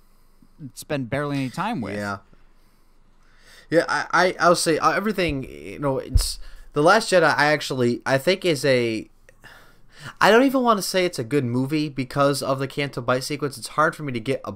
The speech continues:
Speaker 2: away with that 'cause there are moments I think that are brilliant. Say what you want about the Holdo sacrifice, but from a s-, purely visual standpoint, artistic design,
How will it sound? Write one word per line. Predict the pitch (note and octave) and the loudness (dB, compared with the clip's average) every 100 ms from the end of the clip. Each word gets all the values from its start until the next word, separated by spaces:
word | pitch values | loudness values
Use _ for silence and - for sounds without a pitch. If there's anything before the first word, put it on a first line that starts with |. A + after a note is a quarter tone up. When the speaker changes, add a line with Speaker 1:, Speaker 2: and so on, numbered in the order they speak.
| G2 | -8
Speaker 2:
away | G#2+ G#2+ A#2 | -4 -2 -2
with | |
that | B2+ C3 | -2 -4
'cause | B2 | -4
there | A#2 A#2+ | -4 -2
are | |
moments | A#2 C#3+ F#3+ F3+ | -2 -2 -2 -4
I | B2 B2+ | -4 -4
think | C#3 B2 | -4 -4
that | A2 | -4
are | G2 | -4
brilliant. | F#2+ A2+ G#2 E2+ - - - - | -2 -2 -2 -8 -18 -20 -20 -20
Say | - - F#3 | -8 0 0
what | G#3 - | 0 -2
you | |
want | E3+ E3 | -2 0
about | D#3 D3 | -2 -2
the | A2+ | -4
Holdo | B2+ C3 D3 | -4 -2 -4
sacrifice, | - C#3 C#3+ C#3+ D#3 D3+ | -2 -4 -4 -2 0 0
but | B2+ | -4
from | A2+ B2 | -2 -2
a | G2+ | -4
s-, | - - - | -6 -12 -6
purely | F#3 G#3+ E3 | -2 2 2
visual | G#2+ A#2 A#2+ C#3+ | 0 -2 -2 -2
standpoint, | D#3 - C#3 C#3 C#3 D#3 - | -2 -4 -4 -4 -2 -2 0
artistic | G#2+ - C#3 C3+ D3 - | -2 -4 -8 -6 -8 -8
design, | G#2+ G#2 G#2 A#2+ | -4 0 2 0